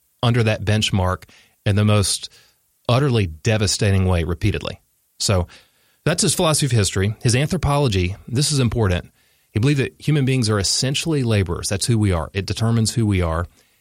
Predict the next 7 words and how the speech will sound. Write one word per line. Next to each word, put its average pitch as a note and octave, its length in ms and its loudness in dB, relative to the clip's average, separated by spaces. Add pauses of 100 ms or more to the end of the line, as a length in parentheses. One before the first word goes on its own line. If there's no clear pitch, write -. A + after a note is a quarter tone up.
(280)
And, F#2+ 520 0 (200)
um, F#2+ 320 -2 (680)
because C3+ 380 -6
he G#3 100 -2
was D3+ 140 0
a C3 60 0
determinist, G#2 920 -2